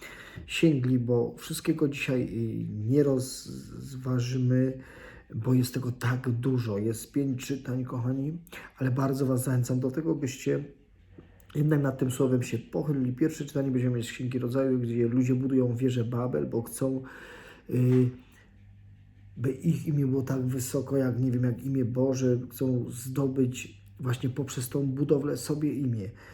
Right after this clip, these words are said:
y, która ma sięgać, kochani, nieba. I Bóg miesza im języki. Y, a więc zachęcam was do tego. Drugie czytanie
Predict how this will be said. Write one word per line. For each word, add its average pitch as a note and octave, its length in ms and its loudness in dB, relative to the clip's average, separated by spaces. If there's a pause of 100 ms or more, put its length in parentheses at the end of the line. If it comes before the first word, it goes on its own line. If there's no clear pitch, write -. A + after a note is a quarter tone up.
(260)
y, A2+ 300 0
która C3 280 0
ma B2 160 2
sięgać, B2 520 0
kochani, A#2+ 380 -2
nieba. G#2+ 300 -2
I D#3+ 100 0
Bóg D#3+ 320 0
miesza C3 300 -2
im A#2 220 -2
języki. A2 540 -2 (1000)
Y, A#2+ 260 4 (440)
a A#2+ 80 -8
więc C3 200 2
zachęcam C3 360 0
was A#2+ 160 2
do A#2+ 100 -2
tego. C3+ 240 2
Drugie D3 300 2
czytanie C3 500 -2